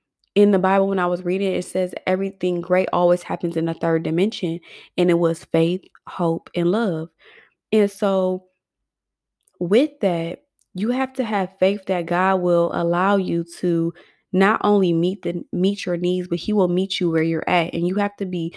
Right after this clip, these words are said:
willing and open to wanting to love again, essentially. I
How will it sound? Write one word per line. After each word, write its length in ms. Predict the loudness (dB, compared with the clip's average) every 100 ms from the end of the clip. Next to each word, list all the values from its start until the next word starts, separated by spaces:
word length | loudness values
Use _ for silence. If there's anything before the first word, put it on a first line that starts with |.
| -14 _ -4
willing 500 | 2 4 4 2 2
and 140 | -2 0
open 340 | -2 0 -2
to 340 | -2 -2 -2 -2 _ _ _ _
wanting 420 | -2 2 4 4 2
to 120 | 0
love 260 | 0 0
again, 380 | -2 -2 0 2
essentially. 540 | 0 -2 -8 -8 -6 -4
I 140 | -4